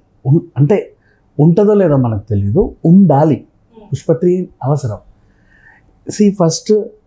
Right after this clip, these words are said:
the rise, అసలు ఎక్కడి నుంచి పుట్టాడు, ఎలా,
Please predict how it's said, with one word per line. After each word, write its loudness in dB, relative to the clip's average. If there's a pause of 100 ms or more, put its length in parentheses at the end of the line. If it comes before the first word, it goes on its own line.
(260)
the 2
rise, -2 (800)
అసలు -2 (300)
ఎక్కడి -2
నుంచి 0
పుట్టాడు, -2
ఎలా, 0